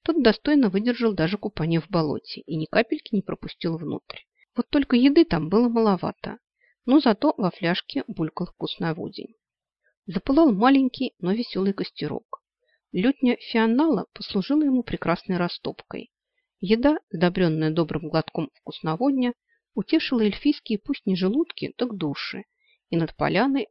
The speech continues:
вновь зазвучал беспечный смех. Вьеха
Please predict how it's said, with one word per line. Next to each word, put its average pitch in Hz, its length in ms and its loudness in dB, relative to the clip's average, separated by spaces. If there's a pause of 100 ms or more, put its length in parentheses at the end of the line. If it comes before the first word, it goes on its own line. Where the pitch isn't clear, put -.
(140)
вновь 190 200 0
зазвучал 226 640 -4
беспечный 175 600 -10
смех. - 460 -12 (760)
Вьеха 294 420 2